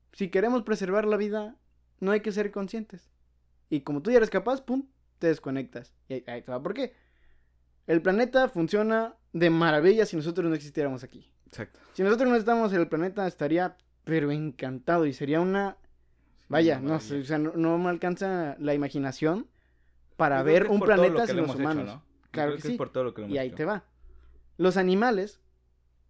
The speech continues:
Speaker 1: igual viven en un equilibrio, ¿no? Pero dentro de lo que cabe hay un caos. Y
Speaker 2: O sea
Speaker 1: puede llegar, espérame,
Speaker 2: Sí,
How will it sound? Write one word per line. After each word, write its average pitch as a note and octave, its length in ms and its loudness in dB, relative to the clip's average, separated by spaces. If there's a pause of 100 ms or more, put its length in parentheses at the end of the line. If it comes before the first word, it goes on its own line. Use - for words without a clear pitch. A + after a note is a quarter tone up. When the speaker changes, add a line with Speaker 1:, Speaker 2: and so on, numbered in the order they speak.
(500)
Speaker 1:
igual A3 260 4
viven F3 240 2
en D#3 80 0
un D3 140 -2
equilibrio, D3+ 540 2
¿no? C#3+ 260 -10 (240)
Pero G#3 260 4
dentro E3+ 360 2
de D#3 80 4
lo D3 120 -2
que C#3+ 140 -8
cabe E3 320 0
hay B2+ 200 -4
un B2 140 -8
caos. D3 380 -6 (1600)
Y A3 480 -2
Speaker 2:
O C3 100 -8
sea C#3+ 140 -6
Speaker 1:
puede G3 380 6
llegar, E3 480 2
espérame, A#2+ 460 -18
Speaker 2:
Sí, A2 40 -20